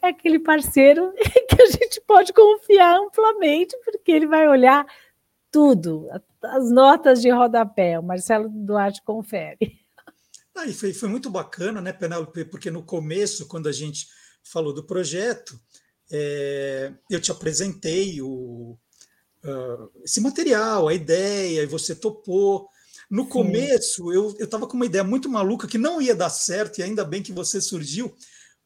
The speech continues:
Speaker 2: porque eu tava pensando, né, que a história ia ter seis narradores diferentes. Em
Speaker 1: Eu
Speaker 2: cada
Speaker 1: lembro disso.
Speaker 2: capítulo, um dos garotos ia contar a, ia contar a história.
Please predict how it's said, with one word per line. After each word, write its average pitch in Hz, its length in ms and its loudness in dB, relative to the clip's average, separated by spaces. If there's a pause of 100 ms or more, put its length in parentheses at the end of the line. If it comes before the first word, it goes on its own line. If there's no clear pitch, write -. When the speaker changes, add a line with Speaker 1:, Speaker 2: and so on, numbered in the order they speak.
(180)
Speaker 2:
porque 233 560 -4
eu 247 180 -4
tava 240 200 -8
pensando, 190 760 -4
né, 170 160 -6
que 180 140 -10
a 165 40 -6
história 214 420 -6
ia 214 80 -2
ter 233 120 -8
seis 277 400 -4
narradores 226 600 -2
diferentes. 208 800 -4 (520)
Em 240 80 2
Speaker 1:
Eu 226 60 4
Speaker 2:
cada 208 240 4
Speaker 1:
lembro 185 220 -6
disso. 233 380 -4
Speaker 2:
capítulo, 190 220 -6
um 262 220 -4
dos 214 220 -8
garotos 214 720 -2
ia 214 180 -4
contar 208 840 -8
a, - 40 -14
ia 214 380 -2
contar 220 320 -8
a 233 40 -4
história. 180 580 -6